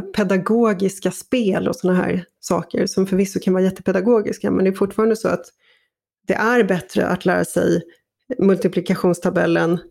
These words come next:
analogt än att sitta med ett spel som, som liksom skjuter in dopamin, min i hjärnan på dig hela tiden. Därför att det, det, det, det är inte någonting som är sunt att vänja sig vid. Eh, eller det fi-, finns skäl att tro att det inte är det.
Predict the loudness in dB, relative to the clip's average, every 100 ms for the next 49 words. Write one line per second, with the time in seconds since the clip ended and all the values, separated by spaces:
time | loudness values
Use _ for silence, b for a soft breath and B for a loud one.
0 | _ -2 2 4 2 0 -2 -4 0 0
1 | 0 -4 -2 0 -2 -2 0 0 0 -2
2 | -2 0 -2 -2 -2 -2 -4 -6 -4 0
3 | -2 0 -2 0 0 0 -2 -6 _ _
4 | _ _ 2 2 2 2 4 4 2 -2
5 | 0 2 4 4 2 2 2 2 0 0
6 | 0 0 0 0 0 0 0 -2 -2 -8
7 | _ -6 -4 -2 0 0 0 -4 -4 -4
8 | -2 -2 -2 -4 -4 -4 -8 _ _ _
9 | _ _ _ _ _ _ _ _ _ _
10 | _ _ _ _ 0 2 2 2 0 0
11 | 0 0 -2 -2 -2 -2 0 -2 0 -2
12 | -4 B B B _ -2 0 0 0 0
13 | 2 2 0 -2 -2 2 2 2 -2 -2
14 | -2 -2 -2 -2 -2 -2 -2 -2